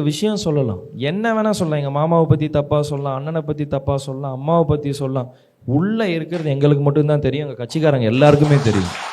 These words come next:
மக்களுக்கு அது போக போக புரிய, தெரிய ஆரம்பிச்சது. அதனால நான் யாரையுமே வந்துட்டு, "நீங்க என்ன அப்ப இப்படி நினைச்சீங்க, இப்ப எதுக்கு வரீங்கன்னு" அதை கேட்க முடியாது. ஏன்னா மீடியா என்ன போர்ட்ரே பண்றாங்களோ,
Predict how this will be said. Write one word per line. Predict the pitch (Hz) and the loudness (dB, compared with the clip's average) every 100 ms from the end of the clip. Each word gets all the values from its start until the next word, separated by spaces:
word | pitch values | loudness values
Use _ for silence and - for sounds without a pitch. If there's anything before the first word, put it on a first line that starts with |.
| - - - - - - - - - - - - - - - - - 165 | -10 -10 -10 -12 -12 -12 -12 -14 -14 -12 -12 -12 -12 -14 -14 -14 -6 0
மக்களுக்கு | 190 - 269 262 240 | 0 2 2 4 4
அது | 185 - | 4 4
போக | 214 233 226 | 6 6 6
போக | 226 226 190 | 6 8 6
புரிய, | 185 185 185 | 4 2 0
தெரிய | 180 185 | -2 0
ஆரம்பிச்சது. | 165 143 127 113 98 98 - _ _ _ _ _ - - 185 | 0 -2 -4 -4 -6 -8 -14 _ _ _ _ _ -12 0 2
அதனால | 220 233 262 | 4 2 2
நான் | 233 170 | 2 4
யாரையுமே | 170 208 220 226 233 202 | 4 4 2 2 2 0
வந்துட்டு, | 196 208 202 | 0 0 -2
"நீங்க | 185 175 | -2 0
என்ன | 160 | 0
அப்ப | 160 180 | 0 -2
இப்படி | 165 165 160 | -2 -4 -2
நினைச்சீங்க, | 175 185 180 156 160 | -4 -4 -6 -4 -4
இப்ப | 147 170 | -2 -2
எதுக்கு | 170 165 | -2 0
வரீங்கன்னு" | 147 151 160 151 | -2 -2 -4 -4
அதை | 135 170 | -2 -4
கேட்க | 190 | -6
முடியாது. | 202 139 104 92 92 135 | -6 -4 -4 -6 -6 -4
ஏன்னா | 202 196 - _ _ _ | -4 -6 -12 _ _ _
மீடியா | 107 151 220 226 | -2 0 4 4
என்ன | 190 185 | 4 2
போர்ட்ரே | 196 156 160 190 185 | 2 2 2 0 0
பண்றாங்களோ, | 151 143 139 120 120 151 | -2 -2 -2 -2 -2 -2